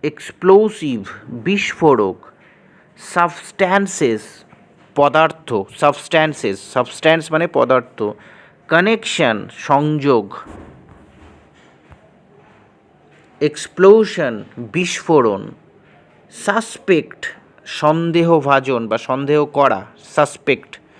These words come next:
আমরা সন্দেহ করছি, we are suspecting। সিসিটিভি, ফুল ফর্ম হলো ক্লোজড সার্কিট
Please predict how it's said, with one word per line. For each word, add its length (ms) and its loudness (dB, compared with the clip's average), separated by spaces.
আমরা 380 2
সন্দেহ 500 -2
করছি, 520 -4
we 160 4
are 320 6
suspecting। 840 -2
সিসিটিভি, 840 -2
ফুল 320 2
ফর্ম 300 0
হলো 380 2
ক্লোজড 640 4
সার্কিট 840 0